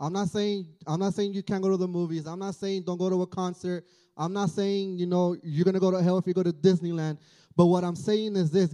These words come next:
give unto Caesar what is Caesar's and give to God what is God's. When it's God's time, you give God's time to God.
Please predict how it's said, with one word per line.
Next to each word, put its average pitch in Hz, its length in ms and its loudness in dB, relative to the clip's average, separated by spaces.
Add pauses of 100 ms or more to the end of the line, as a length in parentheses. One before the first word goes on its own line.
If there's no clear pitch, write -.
(100)
give 226 280 4
unto 196 340 -2
Caesar 208 400 -2
what 190 180 -2
is 165 180 -4
Caesar's 208 300 -2
and 160 180 -4
give 208 260 0
to 202 120 -2
God 190 340 -4
what 180 160 -2
is 135 120 -2
God's. - 640 -8 (1080)
When 165 180 0
it's 233 200 0
God's 220 480 -4
time, 254 340 -4
you 185 340 0
give 208 360 2
God's 185 300 -4
time 190 260 -4
to 160 80 -4
God. 151 380 -4